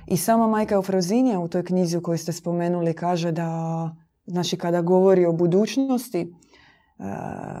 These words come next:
to je, znači, negdje, e, objava z-, iz devedeset i treće, ako se ne varam, možda griješim za koju godinu, ali je rekla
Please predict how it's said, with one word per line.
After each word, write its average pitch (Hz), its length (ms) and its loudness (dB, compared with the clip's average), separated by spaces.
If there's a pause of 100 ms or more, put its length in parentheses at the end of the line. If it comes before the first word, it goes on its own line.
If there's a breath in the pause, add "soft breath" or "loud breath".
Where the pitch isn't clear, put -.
(720)
to 170 140 -2
je, 165 540 2
znači, 170 360 -4
negdje, 165 400 2
e, 160 100 -4 (800 loud breath)
objava 165 800 2
z-, 160 280 -4
iz 165 220 -2
devedeset 170 480 0
i 170 60 -2
treće, 185 400 2
ako 160 160 -6
se 160 180 -6
ne 165 160 -4
varam, 165 260 -4
možda 160 280 -6
griješim 165 420 -2
za 160 140 -6
koju 170 220 -2
godinu, 202 460 4 (440 loud breath)
ali 185 340 4
je 180 100 6
rekla 185 560 2